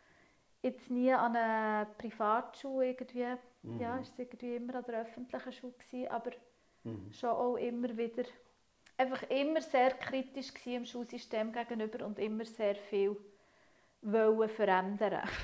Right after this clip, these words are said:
Speaker 1: <laughs>
Speaker 2: Mhm.
Speaker 1: Ja.
Speaker 2: Mhm. Wie ist denn das,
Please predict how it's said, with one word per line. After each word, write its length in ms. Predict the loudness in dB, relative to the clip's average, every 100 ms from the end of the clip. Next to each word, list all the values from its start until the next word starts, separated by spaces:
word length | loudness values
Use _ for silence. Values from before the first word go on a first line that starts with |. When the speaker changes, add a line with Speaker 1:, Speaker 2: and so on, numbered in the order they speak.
| 0
Speaker 1:
<laughs> 0 |
Speaker 2:
Mhm. 580 | 2 2 0 -6 -8 -12 -18 -8
Speaker 1:
Ja. 240 | -2 -2 -4
Speaker 2:
Mhm. 220 | -8 -12 -18 _ _ _ _ _ _ _ _ -20 _ -6
Wie 160 | -2
ist 140 | -2 -2
denn 100 | -4
das, 320 | -4 -6 -12